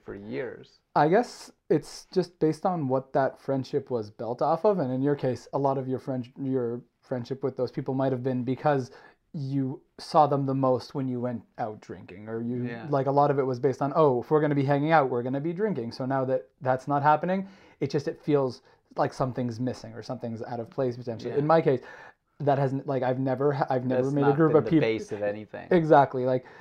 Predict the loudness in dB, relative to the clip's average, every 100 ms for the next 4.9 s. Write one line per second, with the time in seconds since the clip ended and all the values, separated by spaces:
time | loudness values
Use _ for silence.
0 | -2 6 8 10 8 6 -10 -20 -6 0
1 | 0 0 -6 -8 2 4 4 2 0 0
2 | 0 4 4 4 4 4 4 4 2 0
3 | 0 2 2 2 -2 -4 2 2 2 0
4 | 0 2 4 2 2 0 2 2 0